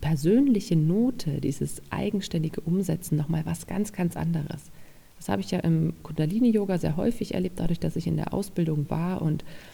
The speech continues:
insgesamt bestimmt zwanzig verschiedene Lehrende schon erlebt habe. Aber da hat mich der Kern des Kundalini-Yoga immer wieder so begeistert und auch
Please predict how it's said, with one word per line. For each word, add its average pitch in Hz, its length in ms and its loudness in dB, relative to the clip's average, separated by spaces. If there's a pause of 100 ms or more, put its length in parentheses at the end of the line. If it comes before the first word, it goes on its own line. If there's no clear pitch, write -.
(400)
insgesamt 143 480 0
bestimmt 151 340 -4
zwanzig 170 400 0
verschiedene 151 720 0 (100)
Lehrende 160 520 2
schon 156 340 -2
erlebt 151 520 0
habe. 175 220 -2 (720)
Aber 160 420 2
da 156 220 0
hat 190 220 0
mich 185 100 -4
der 170 140 0
Kern 220 260 2
des 262 160 0
Kundalini-Yoga 208 680 2
immer 208 320 2
wieder 196 200 2
so 175 120 -4
begeistert 180 580 -2
und 175 160 -2
auch 170 80 -4